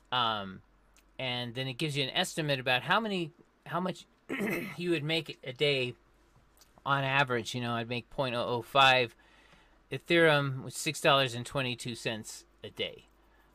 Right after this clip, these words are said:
uh, which, of course, you know, I'm blowing that average out. And it shows you up here in the first part, immature balance. If you make a hit, you get, you get, uh, Ethereum block is solved by, by your pool.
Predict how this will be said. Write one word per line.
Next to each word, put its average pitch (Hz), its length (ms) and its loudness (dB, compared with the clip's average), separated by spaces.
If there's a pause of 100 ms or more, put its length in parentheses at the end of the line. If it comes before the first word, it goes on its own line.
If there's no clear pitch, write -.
uh, 92 400 -8 (160)
which, - 320 -16
of 120 140 -16
course, - 460 -8 (180)
you 117 140 -14
know, 92 240 -10
I'm 98 240 -10 (240)
blowing 113 320 -4
that 110 180 0
average 101 320 -2
out. 104 260 -2 (760)
And 165 100 2
it 170 140 0
shows 208 340 4
you 185 300 -2
up 170 160 0 (140)
here 165 240 0
in 151 100 0
the 139 100 -4
first - 380 -4
part, 101 300 -2 (400)
immature 170 420 0
balance. 143 420 2
If 120 120 -10
you 139 80 -4
make 170 220 4
a 175 60 0
hit, 175 300 0
you - 100 -16
get, 131 220 -6
you 123 160 -10
get, 127 300 -2
uh, 117 220 -4 (320)
Ethereum 147 440 2
block 147 300 4
is 117 100 -8
solved 147 400 2
by, 131 140 -2
by 127 140 -2
your 120 140 0
pool. 170 480 -2